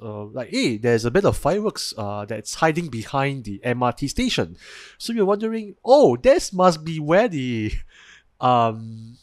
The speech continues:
the fireworks must be at, uh, because it's, like I said, the M R T station was in between the, um, bus interchange and the Causeway Point slash Civic Centre. So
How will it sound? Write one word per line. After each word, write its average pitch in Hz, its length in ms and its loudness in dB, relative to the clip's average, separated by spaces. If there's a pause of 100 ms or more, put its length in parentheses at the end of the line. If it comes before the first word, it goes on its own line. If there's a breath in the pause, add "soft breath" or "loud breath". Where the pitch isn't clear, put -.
(200)
the 135 120 0
fireworks 262 540 4
must 110 240 -4
be 101 160 -6
at, - 320 -10
uh, 104 160 -8
because 104 560 -8
it's, - 540 -12
like 139 240 -6
I 151 40 0
said, 139 300 -4 (140)
the 117 200 -12
M 160 200 -2
R 165 80 2
T 170 120 -4
station 127 300 -4
was 107 220 -2
in 143 160 -4
between 117 640 -2
the, 95 300 -12 (640 loud breath)
um, 95 560 -6
bus 123 300 0
interchange 180 580 -2 (160)
and 101 280 -4
the 92 100 -10
Causeway 139 420 0
Point 127 300 -6
slash 107 300 -2
Civic - 360 -6
Centre. 95 440 -10 (420 loud breath)
So 117 440 2